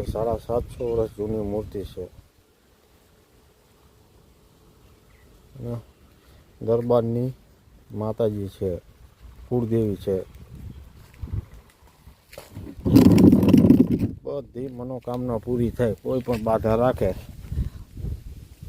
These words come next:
અને અહીંયા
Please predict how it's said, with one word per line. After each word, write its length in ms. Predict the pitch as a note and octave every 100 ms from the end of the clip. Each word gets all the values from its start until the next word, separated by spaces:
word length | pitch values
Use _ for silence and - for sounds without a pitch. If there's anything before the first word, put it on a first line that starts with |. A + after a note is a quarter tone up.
| - - - - - - - - - _ - _ - - - - - - - - - - -
અને 100 | A2 A2
અહીંયા 320 | A2 A#2